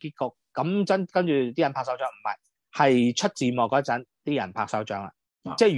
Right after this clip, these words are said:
Speaker 1: 完咗啦。全-，呃，全場，唔好話全場啦，起碼有超過一半以上嘅人呢，係拍手掌嘅。然之後，呃，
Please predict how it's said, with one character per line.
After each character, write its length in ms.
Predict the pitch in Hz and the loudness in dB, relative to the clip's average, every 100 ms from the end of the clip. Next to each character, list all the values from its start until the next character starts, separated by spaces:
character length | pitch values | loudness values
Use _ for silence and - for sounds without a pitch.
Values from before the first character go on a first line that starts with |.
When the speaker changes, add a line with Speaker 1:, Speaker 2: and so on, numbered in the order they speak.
| 110 | 4
Speaker 1:
完 120 | 101 | 2
咗 160 | 107 131 | 2 4
啦。 140 | 135 - _ _ _ _ - _ _ - | 2 0 _ _ _ _ -20 _ _ -4
全-， 200 | 131 120 | -2 -2
呃， 300 | 127 120 117 117 143 - | -2 0 0 -2 -8 -8
全 260 | 131 117 | -6 -4
場， 300 | - 107 107 - | 0 2 2 -2
唔 160 | 127 | 2
好 40 | 160 | 4
話 80 | 165 | 4
全 180 | - 110 | 2 -4
場 200 | 107 107 | -2 0
啦， 160 | 135 139 _ _ - | 0 0 _ _ -4
起 160 | 135 | 0
碼 180 | 160 123 | 2 0
有 320 | 123 120 120 | 0 -2 -4
超 280 | - - 170 | -4 0 2
過 120 | 143 | 2
一 400 | 139 _ 143 123 | 0 _ -2 -2
半 140 | 113 107 | -2 -6
以 100 | 110 | -8
上 220 | - 101 | -6 -6
嘅 60 | 113 | -6
人 80 | 95 | -6
呢， 160 | 113 117 _ _ | -8 -12 _ _
係 120 | - | -2
拍 140 | 113 117 | 2 2
手 160 | 107 113 | 2 0
掌 240 | 104 98 | -2 -6
嘅。 80 | 95 _ _ _ _ _ _ _ _ - | -12 _ _ _ _ _ _ _ _ 0
然 240 | 147 147 139 | 4 6 6
之 180 | 214 | 6
後， 320 | 196 151 110 - _ _ _ _ _ _ _ _ _ _ | 6 6 4 0 _ _ _ _ _ _ _ _ _ _
呃， 300 | 131 127 127 | -2 0 -2